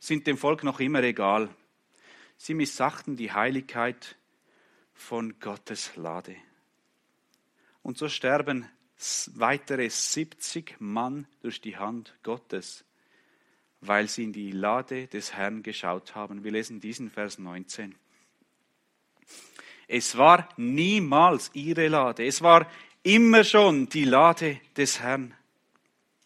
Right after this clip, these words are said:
In unserem Predigtext von Kapitel vier bis sieben vier lesen wir sechsunddreißig Mal das Wort Lade. Und lediglich einmal steht nur Lade da. Alle anderen Male steht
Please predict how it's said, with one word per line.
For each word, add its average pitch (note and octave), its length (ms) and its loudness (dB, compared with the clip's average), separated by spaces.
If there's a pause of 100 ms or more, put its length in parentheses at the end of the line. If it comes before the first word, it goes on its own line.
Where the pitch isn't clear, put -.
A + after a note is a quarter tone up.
(920)
In F#3+ 120 6
unserem A3+ 300 6
Predigtext G3 640 4
von F3+ 140 0
Kapitel F3 440 0
vier F#3 420 2
bis - 480 -4
sieben G3 480 -2
vier G3+ 280 -2
lesen F3 320 6
wir D#3+ 120 2
sechsunddreißig F#3+ 1000 2
Mal D3 240 0
das D#3+ 220 -4
Wort C3+ 320 -4
Lade. A#2 460 -2 (420)
Und D3 180 0
lediglich G3+ 640 4
einmal D3+ 680 4 (280)
steht C#3+ 320 -4
nur D#3 320 0 (360)
Lade A#2+ 420 0
da. B2 240 0
Alle F#3 280 10
anderen A3 300 8
Male G3 280 12
steht G3 460 4